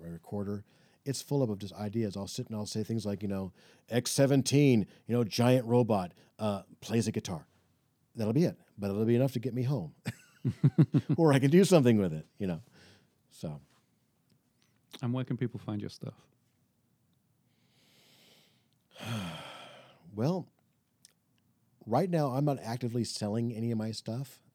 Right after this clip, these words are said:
Speaker 1: Um, I am partnered with a manufacturer, and we are planning on putting out a game company, uh, this year. And we're gonna have different levels of games we'll be putting out. It'll be affordable games, uh, mid-level games,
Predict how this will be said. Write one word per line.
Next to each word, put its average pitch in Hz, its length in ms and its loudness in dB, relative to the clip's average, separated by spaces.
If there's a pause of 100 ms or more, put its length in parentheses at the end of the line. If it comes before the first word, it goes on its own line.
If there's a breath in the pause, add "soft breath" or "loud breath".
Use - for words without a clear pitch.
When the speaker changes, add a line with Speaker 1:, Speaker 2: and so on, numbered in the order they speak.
(120)
Speaker 1:
Um, 101 300 -10 (500 soft breath)
I 104 120 -6
am 113 440 -4 (500)
partnered 117 320 -6
with 107 200 -4
a 95 100 -6
manufacturer, 98 960 -8 (720 soft breath)
and 92 180 -6
we 95 140 -6
are 92 80 -8
planning 104 360 -6
on 98 100 -6
putting 101 300 -8
out 95 160 -6
a 90 340 -14 (440)
game 101 220 -2
company, 101 540 -8 (280)
uh, 92 220 -14
this 101 240 -8
year. 101 300 -6 (800 soft breath)
And 95 100 -12
we're 101 120 -8
gonna 92 120 -6
have 95 220 -8 (400)
different 107 260 -10
levels 101 320 -8
of 90 180 -12
games 101 360 -4
we'll 101 80 -8
be 92 40 -8
putting 90 260 -10
out. 95 60 -8
It'll 90 120 -14
be 92 100 -12
affordable 110 500 -4
games, 101 500 -4 (460 soft breath)
uh, 90 120 -8
mid-level 98 420 -2
games, 92 480 -6